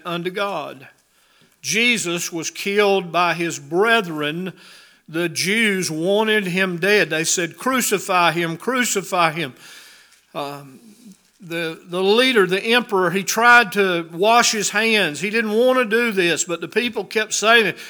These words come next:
"You're no friend to Caesar if you don't crucify him." And Abel was a type and a picture of the Lord Jesus Christ,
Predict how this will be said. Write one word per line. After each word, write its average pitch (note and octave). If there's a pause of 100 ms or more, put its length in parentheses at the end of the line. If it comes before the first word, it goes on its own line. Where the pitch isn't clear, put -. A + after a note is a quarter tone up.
"You're F#3+
no C4
friend B3
to G3+
Caesar G#3
if E3+
you G#3
don't A3+
crucify F#3+
him." D3 (1900)
And D3
Abel D3 (520)
was C3+
a -
type C#3+
and C#3+
a -
picture D#3
of C#3
the C#3
Lord C#3+
Jesus C#3
Christ, -